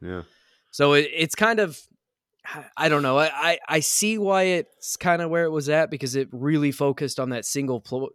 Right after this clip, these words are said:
Speaker 2: or single player mode, uh, and, uh, online was kinda more of an afterthought, which is kinda how G T A five started as well. Like, the online was an afterthought, but then it took off, and then I'm just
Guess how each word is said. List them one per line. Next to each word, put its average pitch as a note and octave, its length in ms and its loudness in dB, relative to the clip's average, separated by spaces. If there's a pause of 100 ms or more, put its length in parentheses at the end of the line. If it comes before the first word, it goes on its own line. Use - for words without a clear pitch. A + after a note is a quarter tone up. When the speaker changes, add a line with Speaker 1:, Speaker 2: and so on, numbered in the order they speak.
(160)
Speaker 2:
or C#3 120 -2
single D3 280 0
player B2+ 320 -2
mode, C3+ 420 0 (140)
uh, D#2 120 -12 (240)
and, A#2 540 -4 (720)
uh, G#2+ 100 -12 (140)
online B2+ 420 -2
was A#2+ 100 -4
kinda B2 200 -6
more A#2+ 200 -2
of G#2+ 80 -6
an G2 80 -8
afterthought, D3 640 -2
which C3+ 160 -6
is A2+ 100 -8
kinda D#3 300 -4
how A#2+ 120 -6
G B2+ 200 -10
T A2+ 160 -10
A A#2 160 -4
five E3 440 -2
started G#2+ 400 -6
as F#2+ 200 -14
well. C#3+ 440 2
Like, G#2 220 -8
the A2+ 80 -6
online B2+ 400 -4
was A2+ 140 -6
an G#2 100 -10
afterthought, A2 720 -6 (580)
but A2+ 160 -10
then C3+ 140 0
it A2+ 120 -4 (240)
took C3+ 240 -4
off, A2 460 0
and A2 140 -8
then A2+ 100 -6
I'm B2+ 180 -4
just D#3 220 -6